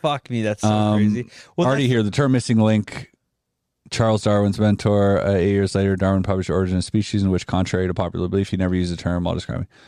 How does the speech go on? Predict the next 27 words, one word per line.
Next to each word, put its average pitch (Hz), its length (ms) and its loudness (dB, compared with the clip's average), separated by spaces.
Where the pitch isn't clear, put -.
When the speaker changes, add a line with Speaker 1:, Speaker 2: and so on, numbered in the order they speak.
Speaker 1:
Oh. - 260 -2
Speaker 2:
And 107 180 2
breakthrough 117 360 0
scientists 110 360 -2
have 101 140 -2
confirmed 104 340 0
a 98 60 -4
key - 180 -2
missing 104 300 0
link 98 180 2
in 98 80 0
the 92 60 -2
human 101 220 0
family 95 340 0
tree 95 180 -2
that 90 80 0
helps 92 220 -6
explain 90 360 -2
the 90 100 0
evolution. 87 360 -4
See, 143 220 0
and 131 220 -2
all 143 220 2
of 151 80 -2
that 127 160 2
is 135 120 -2
like, 117 240 -2